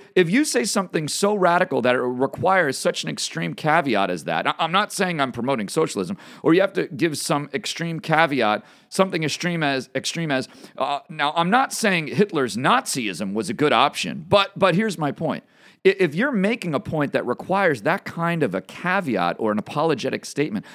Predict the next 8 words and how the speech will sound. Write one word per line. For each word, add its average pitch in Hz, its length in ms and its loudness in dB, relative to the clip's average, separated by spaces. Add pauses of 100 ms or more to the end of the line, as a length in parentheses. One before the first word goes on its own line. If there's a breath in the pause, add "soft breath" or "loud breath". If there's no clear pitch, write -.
(120 loud breath)
then 160 240 2
maybe 302 320 2
what 240 280 0
you're 156 120 -2
saying 208 640 -4 (340)
is 160 160 4
way 139 460 2
off. 285 560 -2